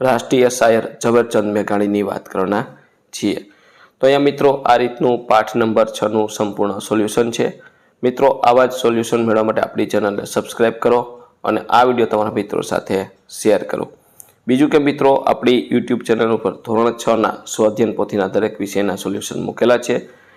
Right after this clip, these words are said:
જે તમને મારી YouTube ચેનલના પ્લેલિસ્ટમાંથી અથવા ડિસ્ક્રિપ્શન બોક્સમાં લિંક આપી છે, ત્યાંથી મળી જશે અને પી ડી એફ માટેની પણ ડિસ્ક્રિપ્શન બોક્સમાં લિંક આપેલી છે. તો મિત્રો, શરૂ કરીએ ધોરણ છ,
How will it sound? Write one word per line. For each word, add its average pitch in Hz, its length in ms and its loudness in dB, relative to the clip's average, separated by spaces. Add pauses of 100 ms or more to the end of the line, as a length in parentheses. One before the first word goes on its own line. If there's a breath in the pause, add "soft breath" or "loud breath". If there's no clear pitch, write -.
(160 soft breath)
જે 131 120 4
તમને 135 260 0
મારી 123 380 -2
YouTube 120 300 -2
ચેનલના 110 320 0
પ્લેલિસ્ટમાંથી 120 720 -2
અથવા - 240 -2
ડિસ્ક્રિપ્શન 110 500 -2
બોક્સમાં 107 360 0
લિંક 117 260 0
આપી 120 220 -2
છે, 131 180 -2 (460 loud breath)
ત્યાંથી 123 260 0
મળી 127 220 2
જશે 123 360 0 (400 loud breath)
અને 123 140 2
પી 127 180 -2
ડી 131 120 2
એફ 139 160 0
માટેની 120 320 0
પણ 110 380 -4
ડિસ્ક્રિપ્શન 110 460 -4
બોક્સમાં 107 460 -2
લિંક 104 220 -4
આપેલી 107 360 -4
છે. - 520 -14 (720 soft breath)
તો 139 100 4
મિત્રો, 139 400 2
શરૂ 131 280 -2
કરીએ 123 320 0
ધોરણ 113 300 0
છ, - 180 -6